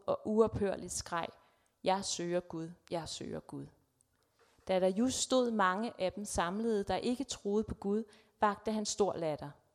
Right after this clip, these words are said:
"Er han da blevet væk?" spurgte den ene. "Er han faret vild som et barn?" spurgte den anden. "Eller holder han sig skjult? Er han bange for os? Er han stået til søs,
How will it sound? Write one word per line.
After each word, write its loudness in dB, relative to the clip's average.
"Er -2
han -6
da 0
blevet -6
væk?" 0
spurgte -6
den -8
ene. -6
"Er 2
han 2
faret 4
vild 0
som -2
et -8
barn?" 0
spurgte -4
den -8
anden. -10
"Eller 6
holder 4
han -4
sig -6
skjult? -6
Er -4
han -2
bange 6
for 0
os? -6
Er 2
han 2
stået 2
til -2
søs, 0